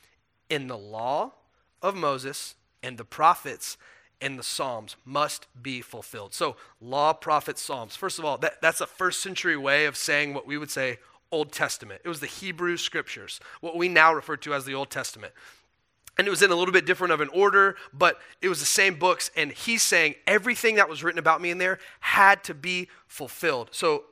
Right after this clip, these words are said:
the, the first point is that the entire story of God is moving toward Jesus. Everything is moving toward Jesus. If you remember the story of God, we said that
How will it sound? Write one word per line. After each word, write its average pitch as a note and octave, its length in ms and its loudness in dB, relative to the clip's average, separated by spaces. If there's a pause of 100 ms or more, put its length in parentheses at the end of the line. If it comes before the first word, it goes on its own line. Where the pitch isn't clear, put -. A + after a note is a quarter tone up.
the, E3 220 -8
the D#3 100 -8
first - 380 0
point F#3+ 320 -2
is C#3+ 140 -6
that C#3+ 160 2 (260)
the E3 160 -4
entire F3+ 680 2
story D#3+ 500 -8
of C#3 140 -10
God C3 240 2
is A#2 120 -12
moving E3 800 -6
toward C3+ 380 -14
Jesus. - 540 -16 (520)
Everything G3 560 2
is C#3+ 80 -8
moving C#3 300 -10
toward B2 240 -14
Jesus. A2 280 -16
If B2 80 -20
you F3 120 -2
remember F#3 240 -2
the D3+ 80 -8
story D#3 280 -6
of C3+ 120 -6
God, D#3 240 6
we F3+ 80 -12
said D#3+ 240 -2
that C#3 140 -2